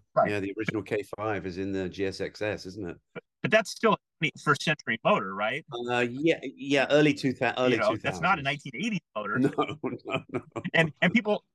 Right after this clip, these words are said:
Speaker 1: talk about that motor as being some sort of, like, archaic thing, although it still works great, you
Speaker 2: Works
Speaker 1: know?
Speaker 2: fantastic, yeah.
Speaker 1: Yeah. So anyway, the guy who designed this, d-, you know, he, he earned his pay, and he's, he's a hero at Kawasaki, I'm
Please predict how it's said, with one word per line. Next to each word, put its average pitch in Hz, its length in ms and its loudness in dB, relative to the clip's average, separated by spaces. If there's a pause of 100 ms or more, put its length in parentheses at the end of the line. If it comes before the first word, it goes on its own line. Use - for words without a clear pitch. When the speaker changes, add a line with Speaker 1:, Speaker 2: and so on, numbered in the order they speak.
(140)
Speaker 1:
talk 180 160 4
about 165 220 0
that 160 200 0
motor 131 240 -6
as 123 100 -14
being 131 240 -10
some 127 180 -6
sort 120 220 -2
of, 104 140 -2
like, 104 200 2
archaic 117 460 0 (200)
thing, 98 280 -4 (720)
although 117 280 2
it 98 100 -2
still 131 280 0
works 117 280 -4
great, 113 480 0 (480)
you - 120 -10
Speaker 2:
Works 101 160 -2
Speaker 1:
know? 95 220 0
Speaker 2:
fantastic, 101 460 -10
yeah. 95 220 -4 (400)
Speaker 1:
Yeah. 123 200 0 (300)
So 110 460 0 (280)
anyway, 120 240 0
the 117 100 -8
guy 156 240 6
who 151 80 0
designed 117 400 0
this, - 200 -10 (460)
d-, 110 80 -10 (260)
you 110 140 -10
know, 92 160 -4
he, 120 260 0 (220)
he 180 180 4
earned 147 220 4
his 139 180 0
pay, 95 440 -4 (100)
and 104 160 -6
he's, 110 240 -4
he's 110 220 -2
a 107 80 2
hero 113 260 2
at 90 100 -4
Kawasaki, 98 640 -2
I'm 92 80 -10